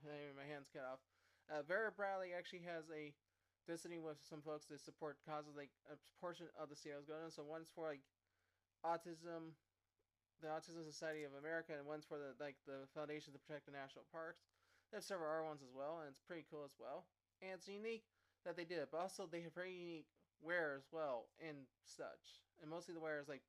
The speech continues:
bags and everything. And, like, they even have nice bags. They even have a Harry Potter s-, collection as well, which I really like that as well. But they're also kind of a cool place to check out as well.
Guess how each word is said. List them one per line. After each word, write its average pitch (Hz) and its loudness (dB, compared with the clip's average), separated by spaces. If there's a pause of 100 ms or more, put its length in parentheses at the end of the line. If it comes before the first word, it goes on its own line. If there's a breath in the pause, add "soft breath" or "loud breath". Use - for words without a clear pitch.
bags 147 0 (880)
and 147 -4
everything. 127 -2
And, 127 -4
like, 131 -4 (640 soft breath)
they 180 0
even 180 2
have 156 4
nice 147 -2
bags. 143 0
They 147 -2
even 165 2
have 156 2
a 139 0
Harry 151 2 (160)
Potter 160 4 (1120)
s-, - -8 (320)
collection 147 0
as 135 -8
well, 139 2
which 131 -6
I 147 0
really 147 0
like 139 -2
that 104 -4
as 135 -8
well. 117 -4
But - -4
they're 185 6
also 208 2
kind 185 -2
of 156 -2
a 156 -6
cool 175 -2
place 160 -4
to 143 -16
check 147 -6
out 135 0
as 131 -12
well. 143 -2